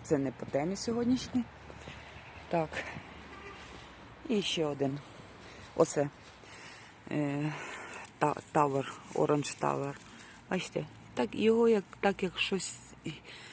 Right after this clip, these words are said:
ну, як, як він хворіє. І оце так він стоїть практично весь сезон. Весною дуже гарно, дуже так.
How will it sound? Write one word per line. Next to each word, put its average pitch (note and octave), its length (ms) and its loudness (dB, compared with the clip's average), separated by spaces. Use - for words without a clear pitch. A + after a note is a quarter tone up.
ну, G#3+ 160 4
як, - 280 -2
як - 140 -6
він A3 120 8
хворіє. C#3 520 2
І - 140 6
оце F#3 300 6
так - 280 -2
він F3 160 8
стоїть E3+ 400 8
практично D3 480 0
весь C3 180 4
сезон. A#2+ 440 4
Весною A3+ 540 6
дуже F3 320 6
гарно, D3 480 2
дуже F3+ 280 4
так. C3 180 2